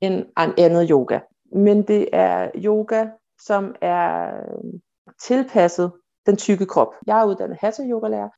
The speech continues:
og lader mig jo udelukkende inspirere af den yoga-stilart, som jo er den, de fleste kender.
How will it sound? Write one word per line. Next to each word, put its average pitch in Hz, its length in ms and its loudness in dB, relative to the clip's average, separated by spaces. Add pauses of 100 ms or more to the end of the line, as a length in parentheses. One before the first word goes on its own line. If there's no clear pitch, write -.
og 196 100 4
lader 190 180 6
mig 185 140 4
jo 180 100 6
udelukkende 196 460 2
inspirere - 580 -4
af 87 60 -4
den - 240 -2
yoga-stilart, 82 720 -6 (400)
som 175 300 2
jo 170 140 4
er 165 80 6
den, 170 320 2
de 185 60 -2
fleste 165 400 -4
kender. 143 360 -2